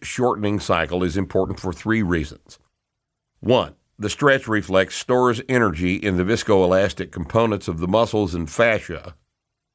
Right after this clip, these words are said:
and this energy gets used at the turnaround out of the bottom. Two,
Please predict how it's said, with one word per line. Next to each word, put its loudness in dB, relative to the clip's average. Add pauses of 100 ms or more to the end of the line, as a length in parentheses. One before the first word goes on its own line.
(360)
and 0
this 2
energy 2
gets 0
used 4
at 2
the -14
turnaround 0 (340)
out 2
of -4
the 0
bottom. -2 (1200)
Two, -2